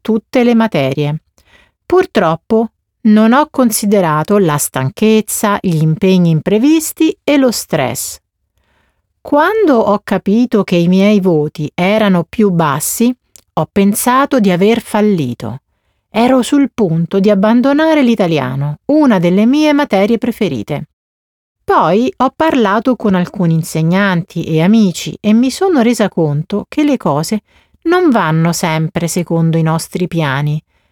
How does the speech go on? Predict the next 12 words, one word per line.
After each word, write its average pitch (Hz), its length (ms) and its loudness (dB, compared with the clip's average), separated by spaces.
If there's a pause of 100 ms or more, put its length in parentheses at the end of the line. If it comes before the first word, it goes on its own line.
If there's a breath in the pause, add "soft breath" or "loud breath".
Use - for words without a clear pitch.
(140)
Ho 208 220 -2
capito 190 720 -2
che - 120 -6
bisogna 190 600 2
essere 196 380 -2
flessibili 302 840 0 (240)
se - 300 -2
vogliamo 185 560 2
raggiungere 254 800 0
i 277 120 -2
nostri 175 440 -2
obiettivi. 147 760 -2